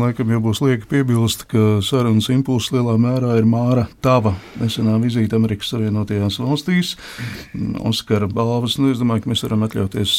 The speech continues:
lietot šo tautas apzīmējumu, tātad Oskara balvas pasniegšanas ceremonija,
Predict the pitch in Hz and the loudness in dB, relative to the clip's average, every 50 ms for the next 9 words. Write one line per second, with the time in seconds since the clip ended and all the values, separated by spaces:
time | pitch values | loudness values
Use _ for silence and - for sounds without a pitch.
0 | - - - 113 113 113 107 101 - 107 104 101 - - - - 98 98 101 98 | -2 -2 -2 -2 -2 0 -2 -2 -4 -6 -6 -6 -8 -8 -6 -4 -2 0 0 0
1 | 95 95 - - 120 - 104 104 98 - 113 113 104 98 - - - - - - | -2 -4 -6 -8 -8 -4 -4 -6 -4 -2 -2 0 0 -2 -4 -6 -10 -8 -8 -8
2 | - 117 117 110 110 110 104 101 104 104 107 107 107 107 110 113 110 - 98 120 | -8 -8 -8 -4 -4 -2 -2 0 -2 -2 -2 -2 -4 -4 -6 -8 -12 -10 -10 -8
3 | 123 120 - - 113 113 117 123 127 127 123 - - 135 120 - 131 117 107 - | -10 -10 -10 -12 -10 -8 -6 -6 -6 -6 -8 -6 -6 -6 -4 -2 -4 -4 -4 -2
4 | 123 113 110 - - 156 156 156 156 156 156 156 147 147 139 131 127 131 | -2 -4 -4 -2 -2 -2 -2 0 0 0 2 2 2 4 4 2 2 0